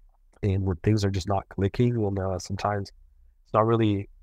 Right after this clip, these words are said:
your fault, you know, it's not really anybody's fault, but it's just kind of the combination of everything that we just gotta do, everybody kind of playing together, being together to, to accomplish one goal. So,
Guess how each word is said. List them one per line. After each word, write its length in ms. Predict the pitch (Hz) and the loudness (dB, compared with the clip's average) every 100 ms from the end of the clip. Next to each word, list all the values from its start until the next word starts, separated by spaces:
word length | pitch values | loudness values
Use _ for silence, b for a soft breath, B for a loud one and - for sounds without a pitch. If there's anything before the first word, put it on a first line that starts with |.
| _ | _
your 180 | 92 98 | -2 -2
fault, 340 | - 87 82 - | 0 0 0 0
you 60 | |
know, 220 | 92 92 87 | -2 -2 -2
it's 120 | 107 | -2
not 80 | 101 | 0
really 540 | 95 98 98 92 - _ _ _ _ | 0 0 0 -2 -4 _ _ _ _
anybody's 420 | 98 139 92 87 | 0 2 2 0
fault, 260 | - 85 82 | -2 -4 -2
but 120 | 90 | -2
it's 120 | 90 | 0
just 180 | 95 - | -2 -4
kind 200 | - 98 | -2 -2
of 80 | 98 | 0
the 100 | 101 - | -2 -4
combination 720 | - 101 98 90 104 - 98 | -4 -2 0 0 0 0 0
of 160 | 90 92 | 0 0
everything 540 | 92 95 - 90 98 - _ _ _ - | -2 -2 -4 -4 -4 -8 _ _ _ -6
that 440 | 90 90 87 87 - _ _ _ | 0 2 2 0 -4 _ _ _
we 160 | 98 92 | -2 0
just 120 | 92 | 0
gotta 220 | 95 92 | 0 0
do, 360 | 98 107 98 98 95 92 - | 0 2 2 -2 -6 -8 -4
everybody 440 | 92 95 95 92 92 | -2 0 0 0 0
kind 220 | 95 98 | 0 -2
of 100 | - | -2
playing 220 | 90 101 | 0 0
together, 520 | 95 90 101 101 101 101 | 2 2 2 0 -2 -2
being 200 | 92 98 | -2 0
together 600 | 104 95 98 101 101 - | -2 0 2 0 -2 -4
to, 280 | - 98 95 _ _ - | -6 -4 -6 _ _ -10
to 120 | 95 | -8
accomplish 480 | 90 87 87 95 - | -6 -6 -4 -4 -2
one 180 | 98 85 | -2 0
goal. 300 | 95 92 87 | 0 0 -2
So, 340 | 95 92 | -4 -4